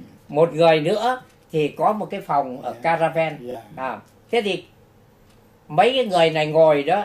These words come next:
Speaker 1: à, thì Phạm Xuân Ẩn cùng với Cao Giao, ông Cao Giao là ông Phẩm.
Speaker 2: Dạ.
Speaker 1: Đó, t-, tên, ờ, tên ông là Phẩm, còn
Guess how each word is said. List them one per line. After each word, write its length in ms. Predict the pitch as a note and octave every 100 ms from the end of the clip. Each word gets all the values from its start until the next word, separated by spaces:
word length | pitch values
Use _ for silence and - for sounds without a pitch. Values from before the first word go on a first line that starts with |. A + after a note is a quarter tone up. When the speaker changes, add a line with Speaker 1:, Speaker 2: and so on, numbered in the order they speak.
| F3
Speaker 1:
à, 300 | C3+ A#2+ A2 _ _ _ _ -
thì 220 | D#3 D3+
Phạm 380 | D3 D#3 D3 D3+
Xuân 280 | - G3+
Ẩn 340 | F#3 C3 A2 B2+ - - - _
cùng 280 | - E3 D3
với 140 | C#3+ G3+
Cao 300 | - F#3+ F3+
Giao, 420 | F#3+ F3+ F#3 E3+ -
ông 360 | E3+ F3 E3+ E3
Cao 180 | F3+ F3
Giao 300 | E3 E3 E3
là 100 | B2+
ông 120 | C3
Phẩm. 280 | D#3 A#2 E2 D2 _
Speaker 2:
Dạ. 160 | C3+ B2
Speaker 1:
Đó, 120 | D3 -
t-, 120 | C#3+ C#3+
tên, 300 | E3 E3 D#3
ờ, 400 | D3+ D3 D3+ D3+ C#3+ _ _
tên 220 | F3+ E3+
ông 180 | D#3 E3+
là 280 | D#3 A#2 A2 G#2+ -
Phẩm, 160 | B2+ F#2 - _ _
còn 260 | - A#2+